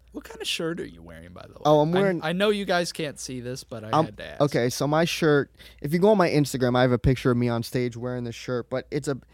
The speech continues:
Speaker 2: it's a picture of Michael Jackson with E T.
Speaker 1: <laughs> And they're holding hands.
Speaker 2: And yeah, they're holding hands. And at the bottom it says M C Lars. M C Lars is a rapper. He's originally from the Bay Area, uh, resides in Brooklyn
Speaker 1: Represent.
Speaker 2: now.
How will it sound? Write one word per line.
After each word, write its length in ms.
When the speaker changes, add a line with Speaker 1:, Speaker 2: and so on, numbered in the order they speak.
Speaker 2:
it's 200
a 320
picture 480
of 80
Michael 300
Jackson 440
with 180
E 180
T. 480
Speaker 1:
<laughs> 60
And 160
they're 180
holding 420
hands. 220
Speaker 2:
And 200
yeah, 140
they're 160
holding 340
hands. 560
And 140
at 160
the 80
bottom 320
it 80
says 260
M 180
C 220
Lars. 540
M 140
C 140
Lars 320
is 120
a 40
rapper. 520
He's 240
originally 380
from 160
the 80
Bay 300
Area, 420
uh, 200
resides 420
in 80
Brooklyn 220
Speaker 1:
Represent. 160
Speaker 2:
now. 340